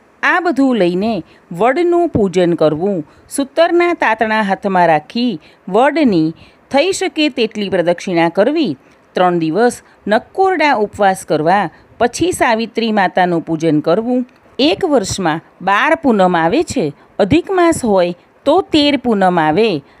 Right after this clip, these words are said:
આ બારે પૂનમે ઉપવાસ કરવાનો અને વર્ષના અંતે બારમી પૂનમે ઉપર બતાવ્યા મુજબ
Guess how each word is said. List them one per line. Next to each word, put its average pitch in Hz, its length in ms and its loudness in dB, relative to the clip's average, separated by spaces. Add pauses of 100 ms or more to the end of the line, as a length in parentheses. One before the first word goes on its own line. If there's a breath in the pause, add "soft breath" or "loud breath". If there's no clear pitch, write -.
(140)
આ 175 140 0
બારે 175 460 2
પૂનમે 240 520 0
ઉપવાસ 185 480 -2
કરવાનો 185 560 2 (400 soft breath)
અને 403 320 0
વર્ષના 247 500 0
અંતે 185 460 0 (300 soft breath)
બારમી 370 540 0
પૂનમે 190 600 2 (300 soft breath)
ઉપર 370 400 0
બતાવ્યા 202 560 2
મુજબ 190 540 2